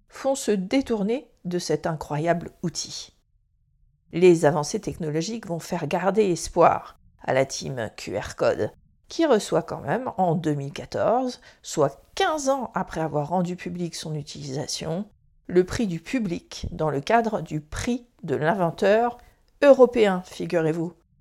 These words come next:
dans la catégorie inventeur non européen, bien sûr. Car on s'en sert toujours un peu quand même de ce Q R code, comme le jeune public qui l'utilise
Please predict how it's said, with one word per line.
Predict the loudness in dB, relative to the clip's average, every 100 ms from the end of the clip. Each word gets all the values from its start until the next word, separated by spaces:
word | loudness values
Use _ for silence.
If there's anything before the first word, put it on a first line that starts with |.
| _ _ -10
dans | -2 0 0
la | 0 -2
catégorie | -2 -10 -6 -2 0 0 -2 -4 -8
inventeur | -6 -4 -4 -2 4 8 6 4 -10 _ _ _ -4
non | 2 4 4
européen, | 4 2 2 0 0 -4 -12
bien | -10
sûr. | -10 -12 -14 -20 _ _ _ _ _ -20 _ _ _ _
Car | 0 2 0 -2
on | -4
s'en | -2 -4
sert | 0 -2 -2
toujours | -4 -4 -2 -2
un | -2
peu | 2 2
quand | 0 -2
même | 0 2 2 0
de | -2
ce | -4
Q | -6 0
R | -2 -2
code, | 0 2 2 -2 -4
comme | -2 0
le | 0
jeune | 0 -2
public | -6 -6 -4 -4
qui | -4 -6
l'utilise | -6 -6 -8 -4 -4 0 2 4